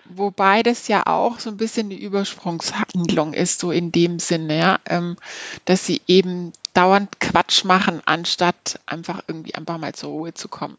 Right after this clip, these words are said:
genau. Ähm, aber genau, also so Sachen, ähm, würde ich da gar nicht groß beachten in dem Fall, denen Zeit geben und sich so positionieren lassen, wie sie das wollen und, ähm,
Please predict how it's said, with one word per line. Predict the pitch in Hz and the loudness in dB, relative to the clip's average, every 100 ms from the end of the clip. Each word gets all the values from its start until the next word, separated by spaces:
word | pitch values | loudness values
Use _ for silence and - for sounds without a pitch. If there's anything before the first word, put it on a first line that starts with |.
| - | -10
genau. | 156 - - - - - - - - | -8 -8 -10 -14 -18 -14 -14 -14 2
Ähm, | 202 202 - | 2 4 2
aber | 208 262 427 - - - | 6 6 6 2 -20 0
genau, | 269 233 175 | 2 2 2
also | - 202 202 156 | 2 0 -2 -4
so | - 247 262 | -4 0 0
Sachen, | 262 - - 269 262 240 - | 2 2 4 0 -2 -8 2
ähm, | 202 220 214 208 | 4 4 0 -10
würde | 190 214 254 | -10 -4 -2
ich | 269 | 2
da | 240 | 4
gar | 220 214 226 | 4 4 4
nicht | 240 240 - | 2 -2 -2
groß | 220 220 220 | 0 0 -2
beachten | - 220 - - - 254 | 0 2 4 2 -4 -4
in | 240 226 220 | -2 -2 -2
dem | 226 226 | -2 -2
Fall, | 220 - 214 214 214 190 - | -6 2 6 8 6 4 0
denen | 202 196 196 | -4 -4 -6
Zeit | - 233 233 - | 2 4 4 -2
geben | 226 220 214 185 | 0 2 0 -8
und | 202 | -8
sich | 208 - | -8 -6
so | - 214 | -2 -2
positionieren | - 208 196 185 - 196 208 233 220 | -2 -8 -8 -10 -8 -4 2 4 6
lassen, | 202 202 - 185 | 4 4 -4 -10
wie | 190 202 | -6 -6
sie | - 240 | -6 -6
das | 370 247 - - | 0 0 0 2
wollen | 208 220 220 220 208 190 | 4 8 8 6 -2 -8
und, | 147 180 185 - | -10 -10 -10 0
ähm, | 196 190 | 0 0